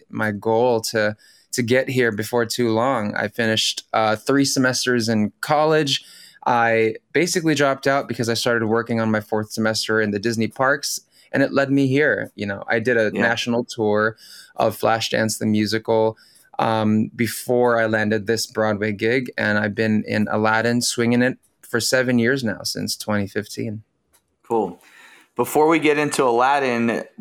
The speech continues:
Speaker 2: before we hit record, we were talking a little bit about you were recording, uh, tracks, or you were, you, you're in, uh,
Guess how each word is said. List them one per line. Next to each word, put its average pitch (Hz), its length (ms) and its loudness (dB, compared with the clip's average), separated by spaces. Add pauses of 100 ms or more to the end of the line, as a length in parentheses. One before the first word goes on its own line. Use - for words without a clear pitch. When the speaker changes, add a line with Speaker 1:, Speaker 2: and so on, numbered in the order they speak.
(100)
Speaker 2:
before 120 400 2
we 120 160 2
hit 120 180 0
record, 117 600 0
we 110 80 2
were 110 80 2
talking 113 320 0
a 110 40 0
little 113 200 0
bit 110 100 0
about 107 640 0
you 104 220 -2
were 107 200 0
recording, 101 680 0
uh, 85 300 -4
tracks, 135 560 2
or 95 360 2 (180)
you 110 160 2
were, 107 340 2
you, 104 260 -2
you're 117 200 2
in, 156 480 2 (440)
uh, 98 520 2